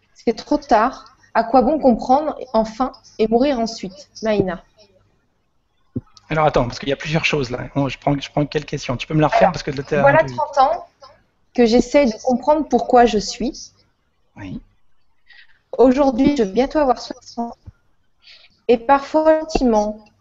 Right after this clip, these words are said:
Speaker 1: que c'est foutu, c'est trop tard.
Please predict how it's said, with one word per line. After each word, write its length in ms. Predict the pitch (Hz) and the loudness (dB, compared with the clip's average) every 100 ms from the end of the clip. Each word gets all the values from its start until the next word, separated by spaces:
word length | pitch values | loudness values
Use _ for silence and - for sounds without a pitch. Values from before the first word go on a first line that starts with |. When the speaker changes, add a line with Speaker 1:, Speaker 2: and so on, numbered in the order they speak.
| _ - | _ -4
Speaker 1:
que 80 | 240 | -4
c'est 400 | - 226 208 - 214 - _ _ _ | -4 -4 -4 -4 -16 -20 _ _ _
foutu, 480 | 294 277 - 233 - - _ _ _ | -4 -4 -2 -4 -4 -16 _ _ _
c'est 160 | 220 | -4
trop 180 | 220 311 | 0 -2
tard. 480 | - 226 277 - | 2 2 2 -6